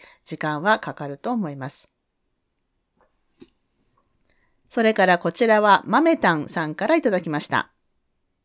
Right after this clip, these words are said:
ゆかりさんこんにちは。二十六歳東京在住豆たんと申します。コロナ禍でポッドキャストやラジオ番組にはまり、はみらいに出会いました。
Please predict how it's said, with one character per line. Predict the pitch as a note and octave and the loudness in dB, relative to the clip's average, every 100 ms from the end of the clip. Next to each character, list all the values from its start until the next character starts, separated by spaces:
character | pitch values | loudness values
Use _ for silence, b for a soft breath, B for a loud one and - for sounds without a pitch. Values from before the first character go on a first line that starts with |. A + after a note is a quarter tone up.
| _ _ - | _ _ -6
ゆ | G#3 | 2
か | C4+ | 2
り | |
さ | C#4 B3+ | 4 2
ん | A#3+ | 0
こ | A3 | 0
ん | G#3+ | 0
に | G3+ | -2
ち | - | 0
は。 | F#3 F3 | 2 2
二 | A#3+ D4+ | 2 2
十 | D4 G3 | 4 2
六 | F3 - | 2 -2
歳 | - G#3 F3 - | 0 2 2 0
東 | G#3+ A#3 | -2 0
京 | A#3 G#3+ | 0 0
在 | F#3+ F#3 F3 | -2 0 -2
住 | D#3+ D#3+ D3+ | -2 -2 -2
豆 | F#3 A#3+ A3 | 2 2 2
た | E3 C#3+ | -2 -4
ん | |
と | - D4+ | 0 0
申 | B3 E3+ | 2 -2
し | D3 | -6
ま | D3 | -10
す。 | - _ _ _ _ _ _ _ - | -12 _ _ _ _ _ _ _ -4
コ | G3+ | 0
ロ | A#3+ | 2
ナ | B3 | 2
禍 | A3+ | 2
で | F#3 F3 | 4 2
ポ | - E3 | 2 -4
ッ | - | -2
ド | B3 | -2
キ | C4+ | 0
ャ | |
ス | B3+ | -2
ト | - | 0
や | F3 E3+ | 2 2
ラ | E3 D3 | 0 -2
ジ | F#3 | 4
オ | B3+ | 4
番 | B3 B3+ | 4 2
組 | A#3+ G3 | 0 0
に | E3+ | -2
は | D3+ C#3+ | -4 -4
ま | C#3+ | -2
り、 | C#3 - - | -4 -6 -6
は | E3 | -2
み | F3+ | 0
ら | E3+ | 0
い | D#3+ | 0
に | G3+ | 0
出 | A#3+ F#3 | 0 0
会 | |
い | D#3+ | -2
ま | D3+ | -4
し | - | -8
た。 | C3+ | -10